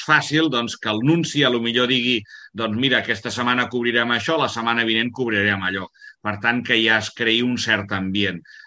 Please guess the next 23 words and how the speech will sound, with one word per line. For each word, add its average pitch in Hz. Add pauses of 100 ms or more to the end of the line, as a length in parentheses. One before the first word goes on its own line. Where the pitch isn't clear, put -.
(100)
Eh, 98
Madrid 139 (260)
també 110 (160)
és, 90
eh? 87
Per 98
tant, 107
la 107
proximitat 113
a 120
Madrid, 113 (240)
em 95
sembla 127
que 120
va 120
ser 123
Religión 117
Digital, 123 (380)
que 127
ja 131
ho 127
va 123
publicar. 95